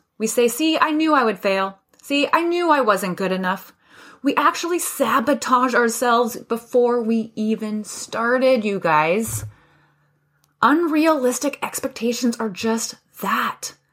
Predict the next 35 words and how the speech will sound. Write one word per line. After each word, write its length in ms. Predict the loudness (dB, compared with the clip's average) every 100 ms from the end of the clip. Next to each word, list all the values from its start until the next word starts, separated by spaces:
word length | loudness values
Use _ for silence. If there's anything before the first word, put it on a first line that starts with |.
| _ _ _ 0
They're 220 | 2 2
unrealistic. 1800 | 2 2 2 0 -4 _ 2 4 4 0 -4 -2 -2 2 2 0 -8 -20 _ _ _ -12 -4
We 80 | -2
place 360 | 2 0 0
too 240 | -2 0 0
high 240 | 0 2
of 140 | 2
an 140 | 2 0
expectation 800 | -2 -2 -4 -2 -2 -2 -2 0
on 160 | 2 4
what 180 | 2 2
we 120 | 0
are 100 | -2
trying 340 | -4 -2 0
to 120 | 0 -4
accomplish 760 | -6 0 0 2 0 -2 -6 -16 _ _ -20 -20 _
by 120 | 2
trying 340 | 2 0 0 0
to 80 | 2
do 180 | 0
too 260 | 0 0 4
much, 340 | 4 2 -4 -16 _ _
too 180 | 0 2
fast, 540 | 2 0 -2 -8 -14 -20 -20 _
before 320 | -4 2 2
we 140 | 4 2
have 180 | 0 0
even 280 | 0 0 -2
created 540 | -2 0 2 4 2
a 80 | 0
solid 680 | -6 -4 2 2 4 2 0
foundation 640 | -2 0 0 -2 -2 -4 -2
behind 720 | -4 -4 -2 0 0 -2 -4
our 260 | -2 -2 -2
why. 680 | -6 -6 -6 -6 -6 -8